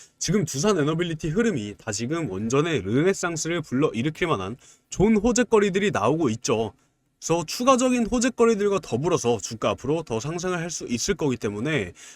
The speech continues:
우리 주주 여러분들은 꼭 이 흐름, 이 사이클 함께 타셔서 수익 더 극대화해 나가셨으면 좋겠습니다.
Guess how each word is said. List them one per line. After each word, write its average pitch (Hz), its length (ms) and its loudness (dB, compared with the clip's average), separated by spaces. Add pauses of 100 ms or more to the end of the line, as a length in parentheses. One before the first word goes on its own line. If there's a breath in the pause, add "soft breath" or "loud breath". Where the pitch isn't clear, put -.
(140 loud breath)
우리 180 240 2
주주 160 340 0
여러분들은 117 800 2 (540)
꼭 247 200 8
이 196 120 6
흐름, 190 360 2 (220)
이 143 160 2
사이클 226 500 4
함께 220 420 0
타셔서 208 680 -2 (640)
수익 240 340 2
더 127 320 4
극대화해 156 520 4
나가셨으면 127 580 2
좋겠습니다. 117 500 -2